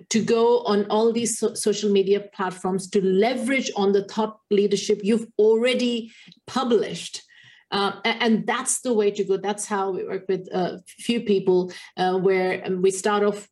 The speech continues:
um, with their, uh, book instead of videos or podcasts, and, uh, a-, and, and sort of build brand momentum, um, through their book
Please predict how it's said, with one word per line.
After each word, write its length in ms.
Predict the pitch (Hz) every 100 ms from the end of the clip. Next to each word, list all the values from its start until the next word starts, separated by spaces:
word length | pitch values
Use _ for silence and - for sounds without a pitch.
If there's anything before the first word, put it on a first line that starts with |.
| _
um, 560 | 185 180 180 175 175 - _ -
with 280 | 185 185
their, 220 | 196 185 185
uh, 300 | 180 - - - - _ _ _ _ _ _ _ _ _ _ _
book 440 | 175 262 277 - -
instead 360 | 196 175 190 175
of 260 | 175 - - -
videos 460 | 165 151 160 175 180
or 120 | -
podcasts, 680 | - 320 349 - - 226 - - - - - -
and, 460 | 175 180 185 180 -
uh, 260 | 180 175 -
a-, 220 | 180 -
and, 360 | 190 190 185 - - 175
and 240 | 185 190
sort 200 | 208 185
of 220 | 190 - - - 170
build 380 | 233 240 170
brand 260 | 208 196 202
momentum, 680 | 190 190 185 185 196 190 190 - _ _
um, 500 | 180 180 175 175 170 - _ _ -
through 240 | - 269
their 160 | 233 190
book 340 | 180 180 -